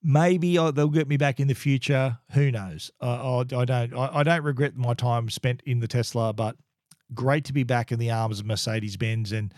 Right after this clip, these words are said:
I, I always sort of saw Mercedes-Benz as a company, a-, as the other luxury brands, where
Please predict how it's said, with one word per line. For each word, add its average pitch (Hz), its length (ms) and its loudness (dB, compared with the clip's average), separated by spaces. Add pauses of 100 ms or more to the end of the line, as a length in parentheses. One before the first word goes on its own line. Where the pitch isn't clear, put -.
(400)
I, 202 40 -2
I 175 200 2
always 196 240 2
sort 175 180 0
of 143 220 0
saw 151 260 0
Mercedes-Benz 139 640 0
as 117 120 -4
a 113 40 -6
company, 147 300 -2
a-, - 40 -6
as 262 340 -2
the 139 120 4
other 139 140 2
luxury 123 400 -2
brands, 113 380 -4
where 113 260 0